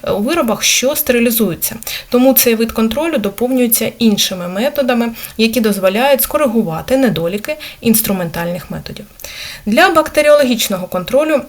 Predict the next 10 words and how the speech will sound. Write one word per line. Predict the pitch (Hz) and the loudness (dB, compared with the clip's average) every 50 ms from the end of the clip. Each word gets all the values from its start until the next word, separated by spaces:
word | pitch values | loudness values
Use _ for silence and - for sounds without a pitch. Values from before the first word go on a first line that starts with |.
| - - | -8 -6
беруть | 202 208 233 269 349 359 - - | 0 0 2 2 2 -2 -2 0
посіви | - 269 262 - - - - 175 170 175 247 294 330 - - - - - - _ _ - - - - - - - | 2 2 4 4 2 0 0 -2 0 0 0 0 0 -4 -12 -20 -20 -20 -20 _ _ -20 -20 -20 -20 -20 -8 -4
з | - - | -4 -2
простерилізованих | - - 196 214 - - 247 220 208 202 202 196 214 247 269 294 262 220 202 - - | 2 4 4 4 4 2 2 2 4 2 2 4 6 6 6 6 6 4 2 0 -2
матеріалів | 208 196 - - 185 175 170 160 156 156 165 190 254 302 - - - - 185 | -2 -2 0 -2 -2 -2 -2 -4 -4 -4 -4 -4 -4 -4 -6 -10 -12 -12 -12
в | 147 - | -12 -8
тіогліколове | - 262 269 254 214 196 196 185 175 - - 233 277 285 302 285 285 | -4 2 4 4 4 4 0 -2 -6 -2 2 2 4 4 6 4 4
середовище | 277 - - 285 302 294 233 202 175 - - - - - - 185 | 4 6 4 4 4 4 2 0 -2 -2 -4 -6 -6 -6 -6 -4
для | 170 180 175 | -4 -4 -4
бактерій | 165 160 151 - - 262 302 320 330 320 320 | -4 -6 -6 -2 -2 -2 0 0 -2 -6 -6